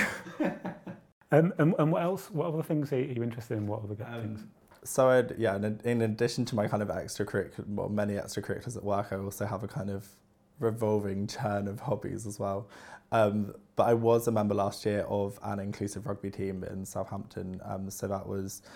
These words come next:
Speaker 1: primarily gay men. There were a few, um, straight men on the team as well, um, which, um, was actually really cool 'cause it was interesting. I hadn't been in that environment before, never thought I'd join a sports team at all. Um,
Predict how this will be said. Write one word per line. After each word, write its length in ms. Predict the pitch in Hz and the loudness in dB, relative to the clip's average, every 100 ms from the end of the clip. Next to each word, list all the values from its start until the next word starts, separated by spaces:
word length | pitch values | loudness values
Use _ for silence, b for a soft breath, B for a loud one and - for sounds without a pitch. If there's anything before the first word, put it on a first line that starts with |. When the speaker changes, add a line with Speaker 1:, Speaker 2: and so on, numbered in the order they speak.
| B B | B B
Speaker 1:
primarily 420 | - 127 127 135 123 | 0 6 8 8 6
gay 180 | 107 | 4
men. 280 | 104 101 101 | 4 2 0
There 140 | 101 104 | 0 2
were 160 | 98 | 2
a 40 | 101 | -2
few, 400 | - 95 95 95 | -4 -4 -4 -4
um, 280 | 95 98 92 | -6 -6 -8
straight 520 | - - 95 95 - | -10 -2 -2 -2 -4
men 220 | 104 98 | -6 -4
on 180 | 92 98 | -4 -6
the 60 | 98 | -6
team 220 | 101 92 | -6 -6
as 140 | 95 | -2
well, 360 | 107 104 95 95 | 2 2 2 -2
um, 300 | 104 98 98 | -4 -4 -4
which, 540 | 92 104 - - - - B B B B _ - | -6 -6 -6 -10 -16 -20 B B B B _ -2
um, 400 | 107 107 101 98 | 0 2 0 -2
was 140 | 123 117 | 2 4
actually 720 | 110 - - 104 101 101 104 - _ - | 4 2 -2 0 0 -4 -8 -16 _ 0
really 220 | 117 110 | 2 4
cool 180 | 113 120 | 4 4
'cause 120 | 117 | 4
it 20 | |
was 120 | 107 | 0
interesting. 840 | 107 107 107 98 - 101 98 98 95 - | 0 2 0 -2 -4 -4 -2 -4 -6 -6
I 60 | |
hadn't 180 | 113 101 | -2 -2
been 140 | 98 98 | -2 -2
in 80 | |
that 120 | 101 - | -2 -2
environment 440 | 98 98 92 98 | 0 0 -2 -8
before, 240 | - 95 | -4 -4
never 320 | 92 95 95 95 | -2 -2 -2 -4
thought 260 | 98 92 | -4 -4
I'd 100 | 95 | -6
join 200 | 98 92 | -6 -6
a 40 | 92 | -6
sports 380 | - 104 - | -4 -4 -4
team 320 | - 98 95 92 | -8 -6 -6 -6
at 180 | - - | -10 -4
all. 300 | 104 95 95 B B B - | -2 -2 -6 B B B -4
Um, 360 | 98 98 98 | -2 0 -2